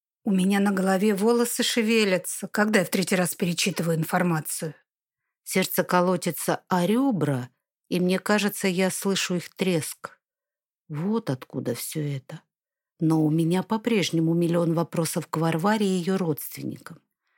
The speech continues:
И имя. Она была Лизой. Ей идет это имя. На самом деле идет.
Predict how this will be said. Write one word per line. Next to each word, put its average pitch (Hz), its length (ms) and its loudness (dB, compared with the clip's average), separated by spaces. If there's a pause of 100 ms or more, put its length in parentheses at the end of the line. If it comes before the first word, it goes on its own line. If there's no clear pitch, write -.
(440)
И 196 520 -2 (180)
имя. 160 560 -2 (760)
Она 143 260 -2
была 165 280 -2
Лизой. 170 560 -2 (480)
Ей 247 240 2
идет 277 300 0
это 180 180 -2
имя. 185 380 -2 (480)
На 175 80 2
самом 240 340 2
деле 196 380 2
идет. 165 400 -2